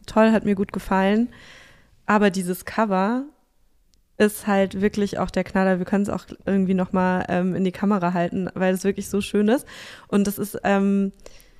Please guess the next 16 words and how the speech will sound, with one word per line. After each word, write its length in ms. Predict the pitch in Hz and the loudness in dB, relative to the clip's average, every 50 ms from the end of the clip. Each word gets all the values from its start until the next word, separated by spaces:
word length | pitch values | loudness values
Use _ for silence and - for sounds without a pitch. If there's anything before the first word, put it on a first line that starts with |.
| - - - | -14 -2 0
wir 120 | 214 220 | 0 2
sind 200 | 202 240 240 240 | 2 0 0 0
ja 80 | 247 214 | 0 0
beide 280 | 190 202 202 196 202 | 2 0 0 0 0
Coverkäufer, 1200 | 202 - - 208 185 185 185 180 - - - 175 165 170 - - - 165 165 165 165 - - - - | -2 0 0 2 4 4 4 2 2 0 0 0 0 0 -2 -2 -2 -2 -2 0 -2 -4 -6 -4 -2
äh, 260 | 175 175 170 170 175 | -2 0 2 0 0
Yannick 320 | 170 170 170 170 170 170 - | 0 0 0 0 -2 -2 -2
und 160 | 180 - - | -4 -4 -2
ich. 460 | - 180 226 285 - - - - _ _ _ - _ - - - - _ _ | 0 0 0 0 -2 -8 -16 -18 _ _ _ -20 _ -20 -20 -20 -20 _ _
Jetzt 360 | - - 214 214 202 - - - | -2 2 4 4 4 2 0 4
gleich 240 | 214 196 233 - | 6 6 6 6
mal 100 | 240 214 | 4 0
die 100 | 208 208 | 0 0
Frage 400 | 196 - - 202 196 214 220 220 - | -2 -2 2 4 6 6 6 6 8
an 160 | 208 247 233 | 10 10 10
dich. 440 | - 262 370 330 - - - - | 10 10 8 8 6 4 2 0